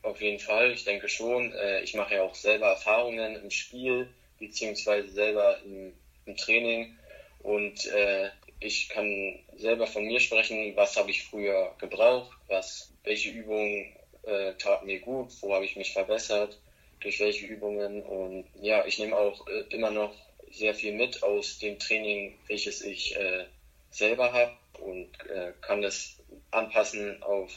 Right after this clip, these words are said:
teilweise auf die E-Jugend und, ähm, ja, ich denke, da kann man viel,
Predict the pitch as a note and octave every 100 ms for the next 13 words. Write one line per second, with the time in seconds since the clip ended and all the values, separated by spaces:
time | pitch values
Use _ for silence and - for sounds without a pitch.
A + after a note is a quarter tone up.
0 | - - _ _ - G#2 G2+ G2+ G2+ G2
1 | F#2 - G2 G#2 A#2 A2+ A2+ A2 G2+ -
2 | G2+ G2 F#2+ - - - F#2 F#2 F2+ F2
3 | E2+ _ G#2 F#2 F#2 - F#2+ - F#2+ -
4 | F#2+ F#2+ F#2 F#2 _ - - - G#2 G2
5 | G2 F#2+